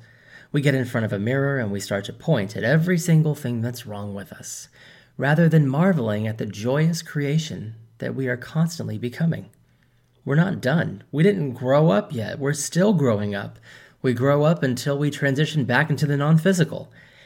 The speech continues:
Every day that we are here, we are expanding. Our minds are opening. Our perspectives and opinions are influenced in new ways, and we find that we get to choose how we want to live. It's all up to you.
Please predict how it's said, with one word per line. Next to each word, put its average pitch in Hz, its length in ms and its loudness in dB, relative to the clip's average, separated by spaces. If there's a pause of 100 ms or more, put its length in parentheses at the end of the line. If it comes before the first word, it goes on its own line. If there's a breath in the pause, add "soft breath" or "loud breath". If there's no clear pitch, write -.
Every 185 260 4
day 160 180 8
that 160 140 2
we 123 180 0
are 107 120 2
here, 143 480 -2
we 120 200 0
are 117 160 2
expanding. 104 880 -6 (260 loud breath)
Our 123 220 0
minds 120 560 -2
are 104 180 -4
opening. 123 580 -6 (380 soft breath)
Our 117 160 -6
perspectives 113 1000 -8
and 117 100 -6
opinions 113 540 -2
are - 180 -8
influenced 110 640 -2
in 110 180 -2
new 143 200 2
ways, 135 500 -4 (360 loud breath)
and 123 80 -8
we 127 100 -4
find 139 400 0
that 120 140 -4
we 120 100 -4
get 127 180 -4
to 123 80 -8
choose 156 420 0
how 113 160 -4
we 120 100 0
want 107 240 -6
to 123 100 -8
live. 135 400 0 (420 soft breath)
It's 139 220 -6
all 110 380 -4
up - 200 -10
to 143 120 -4
you. 151 560 0